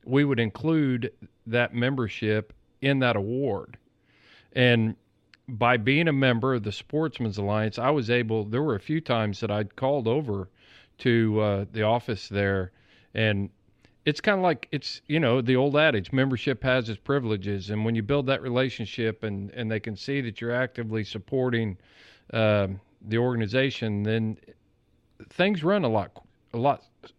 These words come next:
quicker, you know, expedited. Um, I'm not saying that two hundred and fifty dollars is gonna get you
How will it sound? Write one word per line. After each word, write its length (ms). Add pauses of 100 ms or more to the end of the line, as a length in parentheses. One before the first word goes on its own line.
(200)
quicker, 520 (240)
you 120
know, 320 (300)
expedited. 840 (500)
Um, 480 (480)
I'm 80
not 180
saying 360
that 240
two 160
hundred 240
and 100
fifty 300
dollars 380
is 180
gonna 200
get 320
you 220